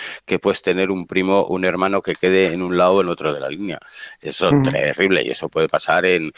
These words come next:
Speaker 1: en cualquier conflicto. En el conflicto ahora que estamos con el de Ucrania, si mañana firman una paz y hacen una tiza, con una tiza hacen una raya,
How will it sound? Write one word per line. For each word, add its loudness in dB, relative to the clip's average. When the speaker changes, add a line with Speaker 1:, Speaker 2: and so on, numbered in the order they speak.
Speaker 1:
en -10
cualquier -4
conflicto. -2
En -8
el -12
conflicto -4
ahora 2
que 2
estamos 0
con -2
el -4
de -4
Ucrania, 0
si -8
mañana -2
firman -4
una 2
paz 2
y -4
hacen -6
una -2
tiza, -4
con -8
una 0
tiza 0
hacen -6
una 0
raya, 2